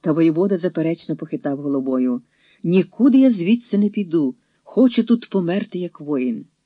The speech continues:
«Але ж ти нічого не бачиш, як керуватимеш боєм незрячий?»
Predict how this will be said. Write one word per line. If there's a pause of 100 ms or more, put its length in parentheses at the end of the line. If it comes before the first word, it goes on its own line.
(480)
«Але
ж
ти
нічого
не
бачиш, (320)
як
керуватимеш
боєм
незрячий?»